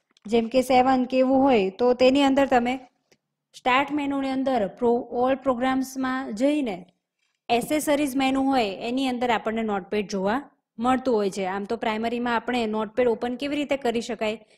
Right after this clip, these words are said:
એ ત્રીજા ચોથા ધોરણમાં જોઈ જ ગયા છીએ. તે છતાં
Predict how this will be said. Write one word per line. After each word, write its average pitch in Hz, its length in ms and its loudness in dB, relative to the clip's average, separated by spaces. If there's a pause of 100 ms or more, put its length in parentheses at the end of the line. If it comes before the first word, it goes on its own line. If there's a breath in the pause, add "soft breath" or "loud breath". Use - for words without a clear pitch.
(160 soft breath)
એ 240 100 2
ત્રીજા 233 340 0
ચોથા 240 300 2
ધોરણમાં 226 500 0 (120)
જોઈ 277 340 4
જ 247 60 0
ગયા 226 300 6
છીએ. 247 280 0 (520)
તે 294 240 6
છતાં 233 340 6